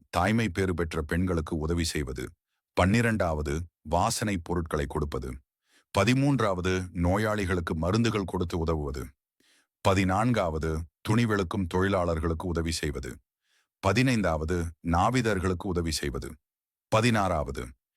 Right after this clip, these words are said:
ஏழை பெண்களுக்கு பொன் தானம் செய்வது. பதினேழாவது, ஏழைகளின் கண் நோய்க்கு மருந்து கொடுத்து உதவுவது.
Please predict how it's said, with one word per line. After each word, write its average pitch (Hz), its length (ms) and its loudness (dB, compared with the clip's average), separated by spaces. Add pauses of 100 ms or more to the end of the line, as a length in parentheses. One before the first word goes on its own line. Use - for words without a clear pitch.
(300)
ஏழை 117 380 4
பெண்களுக்கு 113 580 2
பொன் 104 280 2 (140)
தானம் 92 320 2
செய்வது. 73 440 -2 (640)
பதினேழாவது, 92 800 2 (540)
ஏழைகளின் 127 640 2
கண் 107 280 2
நோய்க்கு 113 360 0
மருந்து 101 360 2
கொடுத்து 92 360 -2
உதவுவது. 76 500 -2